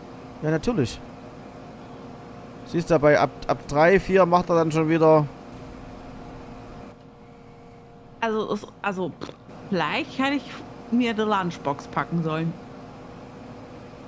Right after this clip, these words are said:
Speaker 1: So, und wenn's, wenn's halt kein Berg ist, kannst du wieder ein bisschen schneller fahren. Auf jeden Fall musst du langsam anfahren. Das ist halt nun mal so hier.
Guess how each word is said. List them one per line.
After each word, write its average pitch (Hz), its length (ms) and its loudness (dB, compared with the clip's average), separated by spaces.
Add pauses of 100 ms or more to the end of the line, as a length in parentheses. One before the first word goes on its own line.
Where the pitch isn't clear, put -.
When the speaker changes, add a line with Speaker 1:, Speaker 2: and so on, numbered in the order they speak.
(560)
Speaker 1:
So, - 140 -4
und 139 40 0
wenn's, 151 260 2
wenn's 165 180 4
halt 170 160 4
kein 165 200 4
Berg 175 260 4
ist, 196 120 -4
kannst 185 260 -2
du 190 60 2
wieder 175 100 2
ein 170 60 0
bisschen 170 220 2
schneller 185 120 4
fahren. 110 320 2 (540)
Auf - 60 -16
jeden 165 100 2
Fall 170 80 10
musst 165 160 6
du 160 60 2
langsam 170 340 6
anfahren. 123 500 4
Das 104 140 -4
ist - 140 -2
halt 135 160 4
nun 120 100 0
mal 117 100 2
so 110 160 0
hier. 107 220 0